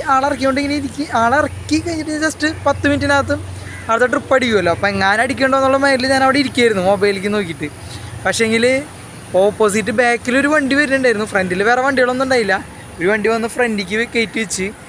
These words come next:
കയറ്റി വെച്ച സമയത്ത് ഞാനും പതുക്കെ വണ്ടി മൂവ് ആയിക്കൊണ്ടിരിക്കുന്നുണ്ടായിരുന്നു.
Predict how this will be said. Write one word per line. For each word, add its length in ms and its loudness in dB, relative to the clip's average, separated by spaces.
കയറ്റി 260 -4
വെച്ച 120 -2
സമയത്ത് 340 0
ഞാനും 320 0
പതുക്കെ 260 0
വണ്ടി 320 0
മൂവ് 240 -2
ആയിക്കൊണ്ടിരിക്കുന്നുണ്ടായിരുന്നു. 840 -2